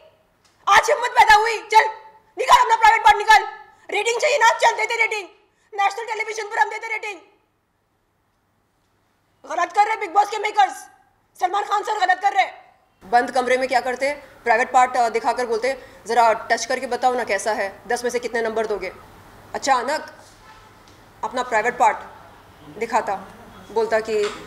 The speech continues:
"Do you want to touch it? Feel it? अच्छा, दस में से कितने नंबर दोगे?"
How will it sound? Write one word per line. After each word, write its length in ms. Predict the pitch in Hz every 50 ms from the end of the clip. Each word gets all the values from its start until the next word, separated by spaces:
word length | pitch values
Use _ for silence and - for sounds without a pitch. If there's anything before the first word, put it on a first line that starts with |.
| - - - - - - - - - - 170 - - - - - - - - - - - - - - - - - - - - -
"Do 120 | 240 247
you 80 | 233 214
want 140 | 226 240 254 262
to 60 | - 220
touch 180 | 202 - -
it? 100 | 302 233 - - - - - - - - - - - - - - - - - - - - - - - - -
Feel 180 | 254 247 254 285
it? 200 | 311 - - - - - - - - - - - - - - - - - - - - -
अच्छा, 360 | 277 311 349 311 220 - 208
दस 240 | 208 196 240 254 -
में 60 | 294
से 100 | 311 302
कितने 220 | 277 262 - 277 277
नंबर 240 | 269 262 247 240
दोगे?" 260 | 226 226 202 196 208